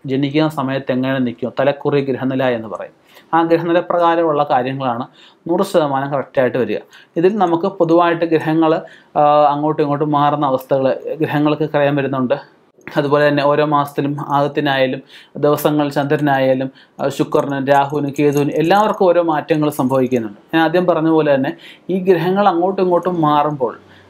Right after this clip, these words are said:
അതായത് നമുക്ക് സൗരയൂഥത്തിൽ നിന്നും ദശലക്ഷക്കണക്കിന് പ്രകാശ വർ-, വർഷങ്ങൾക്ക് അ-, അപ്പുറമാണ് നമ്മൾ ഓരോ വ്യക്തികളും നിൽക്കുന്നത്. ഈ ഓരോ വ്യക്തികളിലും ഈ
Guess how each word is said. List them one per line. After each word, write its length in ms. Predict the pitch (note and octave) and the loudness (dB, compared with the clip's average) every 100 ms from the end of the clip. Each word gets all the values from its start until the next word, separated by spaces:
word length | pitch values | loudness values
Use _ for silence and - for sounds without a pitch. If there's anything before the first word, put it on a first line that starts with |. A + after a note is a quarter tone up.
| - | 2
അതായത് 340 | D#3+ D#3+ F3 F#3+ - - _ _ _ _ - - - - D3 | 2 4 2 0 -8 -20 _ _ _ _ -20 -20 -20 -6 -2
നമുക്ക് 300 | D3 D#3 F#3 F3+ - - | 0 2 0 0 -8 -6
സൗരയൂഥത്തിൽ 420 | D3 C#3+ E3+ F3 F#3 | 0 2 2 2 0
നിന്നും 180 | F#3 F3 - - _ C#3+ | 0 -2 -8 -20 _ 0
ദശലക്ഷക്കണക്കിന് 920 | D#3 G#3 G#3 G#3 G3+ F#3+ E3 - D3+ C#3+ | 2 2 0 2 0 2 0 0 -2 0
പ്രകാശ 320 | D3 D#3 D#3+ F3 | 2 2 0 -2
വർ-, 140 | E3 D#3+ - | -4 -8 -10
വർഷങ്ങൾക്ക് 440 | D3 D#3 D3+ D3 C#3 | -6 -2 -2 -2 -4
അ-, 80 | - _ - - _ D3+ | -6 _ -20 -20 _ -8
അപ്പുറമാണ് 460 | - F3 E3+ C3 C3 | 0 2 2 2 -2
നമ്മൾ 180 | B2+ B2+ B2+ | -2 2 2
ഓരോ 140 | B2+ C3+ | 2 0
വ്യക്തികളും 440 | B2 - C#3 C3 B2+ | -4 -4 -2 0 0
നിൽക്കുന്നത്. 340 | A#2+ A#2 - _ - - - - F3+ | -2 -8 -10 _ -20 -20 -20 -8 0
ഈ 40 | G#3 G3 | 4 6
ഓരോ 220 | F3 F#3 A#3 A#3 | 6 4 2 2
വ്യക്തികളിലും 640 | F3 - G#3+ F#3 C#3+ A#2+ G#2+ - - - | -2 0 2 4 2 -2 -8 -16 -20 -8
ഈ 40 | E3 | -2